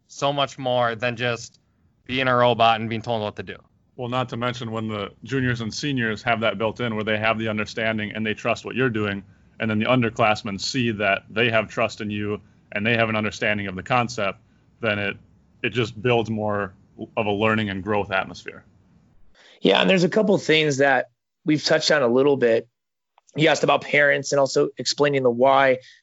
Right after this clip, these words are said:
Speaker 3: If you wanna garnish any kind of trust with people, you have to effectively communicate and that takes effort, and that's hard. Um,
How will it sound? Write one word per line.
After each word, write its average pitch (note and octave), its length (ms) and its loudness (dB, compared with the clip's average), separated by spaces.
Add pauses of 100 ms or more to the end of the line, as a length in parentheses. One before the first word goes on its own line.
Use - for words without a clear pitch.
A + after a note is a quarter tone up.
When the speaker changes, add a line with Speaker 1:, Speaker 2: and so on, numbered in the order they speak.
(400)
Speaker 3:
If D3 220 -2
you F3 100 6
wanna G#3 260 4
garnish C#3+ 400 2
any C3+ 140 0
kind C#3 200 0
of A2 80 -2
trust C3 360 0
with A#2+ 140 -6
people, A2+ 420 -2 (100)
you B2+ 160 0
have C#3 200 4
to D#3 240 -2
effectively C3+ 680 -2
communicate A#2+ 680 -2 (640)
and A#2+ 240 2
that D3+ 280 4
takes D#3 400 0
effort, B2 420 0
and A#2 120 -6
that's E3 160 2
hard. B2 440 0 (640)
Um, C3+ 480 0